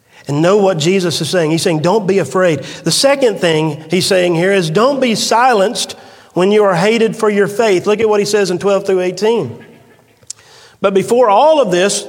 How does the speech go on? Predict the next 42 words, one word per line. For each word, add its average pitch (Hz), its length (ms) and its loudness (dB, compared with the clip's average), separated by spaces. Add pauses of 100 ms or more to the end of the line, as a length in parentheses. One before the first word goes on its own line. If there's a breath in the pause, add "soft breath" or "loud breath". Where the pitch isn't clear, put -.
(140)
they 214 140 2
will 214 160 2
lay 214 200 2
hands 214 380 0
on 175 180 0
you 160 360 -2 (380 loud breath)
and 185 240 -2
persecute 196 720 -2
you, 170 200 0
delivering 208 600 2
you 202 200 2
up 202 180 0
to 196 80 -4
the 156 100 -4
synagogues 196 680 0
and 135 120 -6
prisons. 190 640 -4 (1040 soft breath)
And 165 140 -2
you 220 120 2
will 220 80 2
be 208 120 2
brought 202 340 0
before 202 300 0
kings 220 440 0
and 147 140 -4
governors 214 480 0
for 190 100 -2
my 190 200 0
name's 202 300 0
sake." 208 400 -2 (640 loud breath)
Now 175 80 0
look 330 240 0
at 349 100 -2
what 233 200 0
he 196 120 -4
says 190 380 0
in 160 100 -4
verse 160 220 -4
thirteen. 170 480 -4
When 147 80 -4
you're 170 180 -2
arrested, 208 600 -4